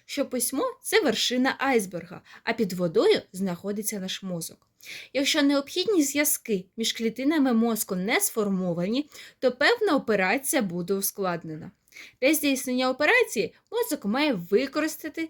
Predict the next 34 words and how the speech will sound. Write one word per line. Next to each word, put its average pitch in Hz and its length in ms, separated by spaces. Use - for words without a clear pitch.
цей 190 260
зв'язок. 220 480
Він 180 280
бере, 262 420
бере, 247 340
але 311 160
його 294 220
немає. 262 560
Тому 247 300
операція 285 760
порушується 247 840
або 247 340
не 262 120
виконується 196 560
взагалі. 196 520
Чи - 180
помічали 294 720
ви, 269 120
що - 180
дитина 320 400
пише 285 320
двадцять 254 420
один 277 340
замість 240 360
дванадцять, 247 680
хоча 269 340
добре 381 340
знає 269 280
і 233 140
цифру 214 380
один, 269 360
і 233 40
цифру 269 400
два? 233 380